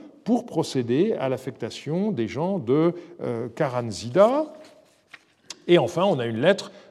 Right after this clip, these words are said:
de la femme du maître du domaine qui indique, à propos des poutres de Sumu al-Hadou, « Toi et Ili Palsam,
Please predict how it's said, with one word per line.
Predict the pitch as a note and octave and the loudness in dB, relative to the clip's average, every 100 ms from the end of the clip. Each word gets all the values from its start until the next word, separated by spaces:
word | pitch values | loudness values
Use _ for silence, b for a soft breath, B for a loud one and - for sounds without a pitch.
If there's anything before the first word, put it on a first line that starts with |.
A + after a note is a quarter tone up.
| - | -4
de | C#3+ | 2
la | E3 | 2
femme | C3+ - A#3+ B3+ F3 | 2 0 -2 0 -2
du | C#3+ | -2
maître | D#3+ F3+ - A#2 | -2 -2 -4 -8
du | G2 G2+ G2+ | -8 -10 -4
domaine | A2 D3 A#3+ D4+ A#3 | -4 -2 -2 -2 -6
qui | - B2 | -6 -6
indique, | A2 B2+ B3 D4 - A2 B B B B | -4 0 2 2 0 -4 B B B B
à | G3+ | 0
propos | G#3 A#3+ C4 B3 | 2 -2 0 2
des | E3+ | 2
poutres | - A3 A#3 - C3+ G#2+ | 0 0 0 0 -6 0
de | D#3+ F3 | 6 6
Sumu | - - E3+ D3 | 4 -4 -2 -2
al-Hadou, « | A2+ G2+ A2 G#2+ G2+ F3 C#4 D4+ B B B B | -4 -6 -10 -10 -4 0 0 0 B B B B
Toi | - F#3+ A3+ - D3+ | -4 0 0 0 -4
et | - F3+ | -6 -2
Ili | F#3+ F3+ C#3 | 0 0 -2
Palsam, | B2 A2 G2+ - A#2+ F3+ C#4 | -4 -8 -8 -8 -6 -4 -6